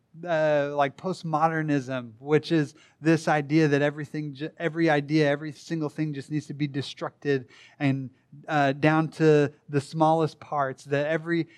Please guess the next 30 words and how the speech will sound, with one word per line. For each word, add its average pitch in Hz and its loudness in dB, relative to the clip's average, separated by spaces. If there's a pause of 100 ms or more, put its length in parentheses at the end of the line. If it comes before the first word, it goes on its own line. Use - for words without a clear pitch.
(140)
every 160 -4
single 165 0
idea, 143 0
well, 139 -4
oh, 151 -4
well, 131 -4 (800)
you 151 2
know, 131 0
now 156 2
you 147 -2
get 156 2
to 143 -6
reconstruct, 131 -6
you 147 -6
get 160 0
to 139 -12
create 143 -4
whatever 135 -4
your 131 -8
reality 120 -6
is 113 -12
because 120 -10
it's 120 -20
all, 120 -8
it 139 -10
all 123 -6
falls 120 -14
apart 120 -16
here. 110 -20 (1300)
Or 147 -2